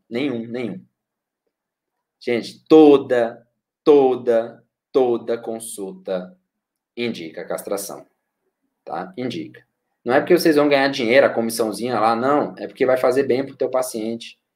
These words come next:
É porque daqui a um tempo o proprietário vai chegar pra você e vai falar assim, "Nossa,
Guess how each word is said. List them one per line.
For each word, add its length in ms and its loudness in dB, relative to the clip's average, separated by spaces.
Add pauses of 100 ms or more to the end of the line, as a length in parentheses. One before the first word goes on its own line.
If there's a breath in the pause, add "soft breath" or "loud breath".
(420)
É 80 -4
porque 180 2
daqui 280 4
a 80 4
um 100 0
tempo 220 2
o 40 -10
proprietário 460 2
vai 80 0
chegar 240 -2
pra 100 -2
você 220 0
e 40 2
vai 80 -6
falar 160 0
assim, 160 -6
"Nossa, 520 0